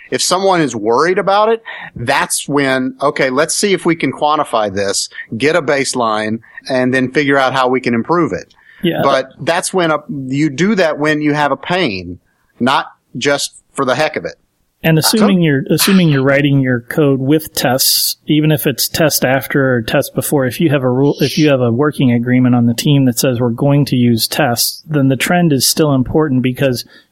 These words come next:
Speaker 2: you don't want to s-, add a significant amount of code to the code base without tests where that number would start to drop.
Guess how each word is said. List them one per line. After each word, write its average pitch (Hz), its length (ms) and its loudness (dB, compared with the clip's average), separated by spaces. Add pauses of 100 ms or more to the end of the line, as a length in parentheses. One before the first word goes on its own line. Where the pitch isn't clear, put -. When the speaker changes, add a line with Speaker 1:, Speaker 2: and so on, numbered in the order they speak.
Speaker 2:
you 135 100 0
don't 165 260 0
want 151 220 2
to 135 220 0
s-, - 200 0 (140)
add 135 220 2
a 139 120 0
significant 147 560 0
amount 127 280 4
of - 160 -4
code 160 320 2
to 147 80 -4
the 123 180 0
code 151 320 0
base 120 300 0
without 139 400 0
tests - 440 -2 (340)
where 143 120 2
that 139 160 2
number 139 300 2
would 123 160 0
start 127 260 -2
to - 80 -4
drop. 117 520 -2